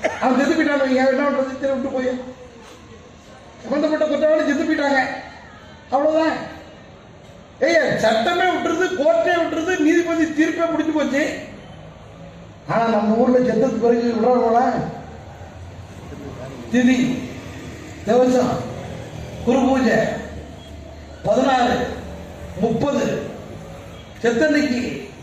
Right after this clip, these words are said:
சாவு, அங்கே சுத்திட்டு இருக்காருங்கிறா. இவ்வளவு பேரும்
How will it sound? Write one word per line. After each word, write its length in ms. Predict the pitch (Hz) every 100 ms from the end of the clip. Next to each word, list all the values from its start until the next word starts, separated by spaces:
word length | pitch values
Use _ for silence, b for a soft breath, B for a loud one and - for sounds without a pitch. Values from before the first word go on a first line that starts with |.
| -
சாவு, 300 | 233 269 233 - - - - - - - - -
அங்கே 260 | - 247 349
சுத்திட்டு 360 | 302 - 294 277
இருக்காருங்கிறா. 480 | 254 247 233 220 - - - - - - - - - 170
இவ்வளவு 440 | 190 254 240 226
பேரும் 640 | 196 214 208 143 - 233